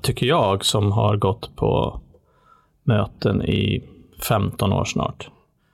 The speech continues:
När jag började gå på möten, då var det så att pri-, i princip, inte alla, men minst hälften av alla som gick på möten då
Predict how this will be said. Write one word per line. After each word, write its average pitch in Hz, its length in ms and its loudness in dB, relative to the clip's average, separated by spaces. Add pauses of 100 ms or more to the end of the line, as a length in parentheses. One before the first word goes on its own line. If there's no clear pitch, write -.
(320)
När 110 100 2
jag 117 100 2
började 160 200 2
gå 117 80 0
på - 140 -2
möten, 101 400 0
då 107 60 2
var 131 140 2
det 135 60 2
så 87 140 -2
att - 240 -4 (680)
pri-, 123 300 -2
i 151 200 2
princip, 143 640 2 (280)
inte 110 240 0
alla, 107 400 0
men 101 280 0 (920)
minst 127 300 2
hälften 147 520 2
av 98 80 2
alla 101 280 0
som 104 500 -2
gick 123 340 -2
på 98 360 0
möten 104 420 0
då 170 320 0